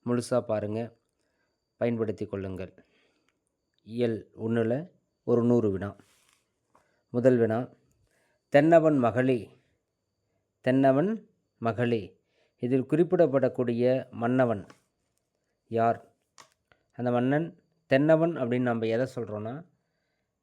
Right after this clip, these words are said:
பாண்டிய மன்னனை தான் தென்னவன் என்று அழைப்பாங்க. சேர, சோழ, பாண்டிய, பல்லவன். அதுல தென்னவன் மகளே என்பது பாண்டிய மன்னனை தான்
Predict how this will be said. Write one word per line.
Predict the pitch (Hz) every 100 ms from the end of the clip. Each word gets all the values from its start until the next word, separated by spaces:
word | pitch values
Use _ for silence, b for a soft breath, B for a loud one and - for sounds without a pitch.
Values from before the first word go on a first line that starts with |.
| _ _
பாண்டிய | 123 147 165 156
மன்னனை | 143 131 120
தான் | 127 120 98 98
தென்னவன் | 127 135 143 139
என்று | 120 107 104
அழைப்பாங்க. | 104 104 98 98 113 - _ _ _ _ _ _ _ _ _ _ _ _ _ _ _ _ _ _
சேர, | _ - 143 151 156
சோழ, | 151 135 135 139
பாண்டிய, | 139 120 117 110 113 123 143 - _
பல்லவன். | 120 110 104 92 - _ _ _ _ -
அதுல | 113 110 110
தென்னவன் | - 131 151 156 147
மகளே | 117 107 127 131 120 - _ _
என்பது | 113 113 104 113 185 - _ _ _ _ _ _
பாண்டிய | - 139 151 151
மன்னனை | 139 127 117 120
தான் | 127 104 -